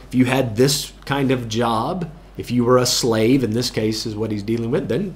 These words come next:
it's perfectly fine. You don't have to quit that job and get a different one. I-, if, if that's your situation when you got saved, then abide in that. Verse twenty-one, "Art thou called being a servant? Care not for it." Don't worry.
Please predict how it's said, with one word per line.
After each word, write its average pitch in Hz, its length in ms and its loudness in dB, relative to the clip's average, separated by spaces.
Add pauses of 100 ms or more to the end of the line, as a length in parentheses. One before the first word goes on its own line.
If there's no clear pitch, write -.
(140)
it's 127 140 -4
perfectly 170 440 0
fine. 175 300 -4
You 131 80 0
don't 170 140 0
have 143 180 -4
to - 80 -8
quit - 300 -2
that 104 180 -6
job 98 260 -6
and 113 100 -6
get 98 140 -6
a 95 60 -6
different 95 340 -10
one. 120 240 -10 (800)
I-, 131 60 0
if, - 380 -2
if 113 200 -4
that's 120 340 0 (140)
your 131 280 6
situation 147 720 2
when 123 140 2
you 131 80 0
got 143 180 2
saved, 87 300 -2
then 85 100 -4
abide 95 380 -4
in 101 100 -6
that. 82 160 -12 (320)
Verse 147 240 4
twenty-one, 139 500 2
"Art 117 160 0
thou 135 180 2
called 135 340 2
being 135 200 2
a 143 60 0
servant? 170 400 2
Care - 180 -4
not 107 220 -2
for 95 220 -4
it." - 100 -10
Don't 107 140 -2
worry. 117 260 -2